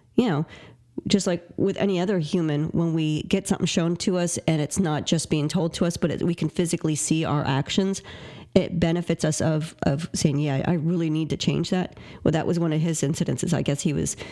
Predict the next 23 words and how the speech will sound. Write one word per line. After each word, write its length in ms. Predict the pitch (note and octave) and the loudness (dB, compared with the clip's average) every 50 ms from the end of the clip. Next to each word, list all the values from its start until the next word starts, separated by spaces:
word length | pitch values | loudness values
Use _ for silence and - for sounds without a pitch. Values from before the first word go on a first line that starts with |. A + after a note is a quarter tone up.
| - - - | -14 -8 -2
when 140 | - E3 E3 | 0 2 2
he'd 200 | E3+ F3 E3 D#3 | 2 0 0 0
go 120 | - E3 | 0 0
to 80 | D3 B2+ | 0 0
pass, 440 | - - E3+ D#3+ D#3 C3+ C#3 - - | 0 0 0 2 2 0 0 -2 -2
he 160 | - - F#3+ | -2 0 0
would 120 | E3+ D3+ | 0 0
get 180 | - D3 - - | -2 -4 -4 -2
too 160 | - - G#3+ | 0 0 0
close 460 | - - - E3+ E3 D#3+ D#3+ - - | 0 0 0 0 2 2 0 -2 -2
to 120 | - - D#3+ | -2 0 0
the 120 | D3+ D3 | 0 0
car 240 | - - F3 D#3 D3+ | 0 0 2 2 2
in 80 | C#3+ D3+ | 2 0
front 240 | - - D3 D3+ | 2 2 2 2
of 60 | D3 D#3+ | 2 2
him 280 | D#3 D3+ E3+ E3 D#3 - - - - - | 2 2 2 0 -2 -4 -6 -12 -4 0
before 260 | - E3+ - E3+ E3 | 0 0 2 2 2
he 120 | E3 E3 D#3+ | 2 2 0
would 120 | C#3+ - | 0 0
go 140 | - D3 C#3+ | 0 0 0
to 60 | - | 2
pass. 500 | - D3+ D#3+ B2+ - - E3 - - | 2 2 2 2 0 0 -2 -2 -2